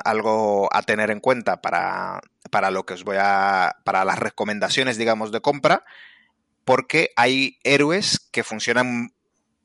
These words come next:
bastante peor en solo que en multijugador. Hay héroes que directamente no son divertidos jugarlos en solo.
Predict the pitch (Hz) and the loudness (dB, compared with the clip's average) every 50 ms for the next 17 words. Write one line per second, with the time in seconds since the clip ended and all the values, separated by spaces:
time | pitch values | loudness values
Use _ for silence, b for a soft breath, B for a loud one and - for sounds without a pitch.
0 | _ _ _ _ 113 113 107 - - - 139 147 151 - 151 - - 117 113 120 | _ _ _ _ 0 2 2 2 2 2 2 2 2 2 0 2 2 4 4 4
1 | 151 - - _ _ _ _ _ _ - 123 117 107 104 - - - 139 143 160 | 2 2 -2 _ _ _ _ _ _ -6 -6 -6 -4 -4 -4 -2 0 0 0 0
2 | 196 247 - _ _ _ _ _ _ _ _ _ _ _ _ _ _ - - 123 | -2 -4 -6 _ _ _ _ _ _ _ _ _ _ _ _ _ _ -4 -2 0
3 | 113 110 107 107 104 98 - 101 - - 95 85 85 82 80 98 120 131 139 147 | 0 -2 -4 -8 -8 -8 -8 -8 -4 -2 -2 -2 0 0 0 2 2 2 4 2
4 | 160 - - - 117 110 117 113 - 131 117 117 120 127 123 143 147 147 - - | 2 0 0 -2 -2 0 -2 0 0 0 0 0 0 -2 -2 0 0 0 0 -2
5 | - 123 113 113 113 120 113 - 127 117 110 101 98 92 85 - - 85 78 73 | -6 -8 -8 -6 -6 -4 -4 -4 -4 -4 -2 -2 -2 -2 -4 -6 -8 -10 -8 -8
6 | 76 - - 87 87 80 - - - - - 85 - - - - - - - | -10 -10 -8 -4 -4 -4 -4 -6 -8 -10 -10 -10 -10 -12 -10 -12 -12 -14 -16